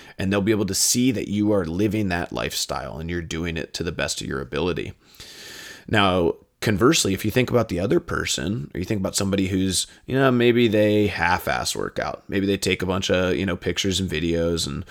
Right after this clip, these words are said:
they don't actually come in and work out, and they're telling you, you know, "Hey, I think that,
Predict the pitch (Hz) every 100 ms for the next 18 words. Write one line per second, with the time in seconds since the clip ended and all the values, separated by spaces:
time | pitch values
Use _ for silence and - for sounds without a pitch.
0 | - - - 90 101 95 90 95 - 95
1 | - 87 85 87 90 90 85 87 71 73
2 | 85 - 85 76 - 92 95 85 90 127
3 | 117 95 90 85 - - - - 73 73
4 | 85 123 107 104 - 92 - 90 82